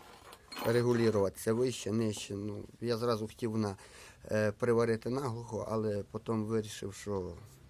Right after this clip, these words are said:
лучше, як воно буде зйомне. Тут і роботи не набагато більше там. Отаке. Це буде в мене кришка для столика. Е,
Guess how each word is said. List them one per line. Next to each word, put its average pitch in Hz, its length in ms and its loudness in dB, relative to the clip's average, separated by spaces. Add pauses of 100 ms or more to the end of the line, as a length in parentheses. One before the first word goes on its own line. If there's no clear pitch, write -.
(560)
лучше, 127 260 -4
як 104 140 -2
воно 117 160 0
буде 104 140 -6
зйомне. 92 520 -4 (1160)
Тут 120 240 -12
і 92 160 -8 (640)
роботи 127 440 0
не 113 120 2
набагато 110 500 0
більше 110 360 -6
там. - 260 -16 (1700)
Отаке. - 440 -10 (1120)
Це 160 100 -2
буде 131 220 0
в 117 60 4
мене 107 240 2
кришка 147 420 0
для 131 160 -4
столика. 113 600 -2 (1600)
Е, 104 300 -4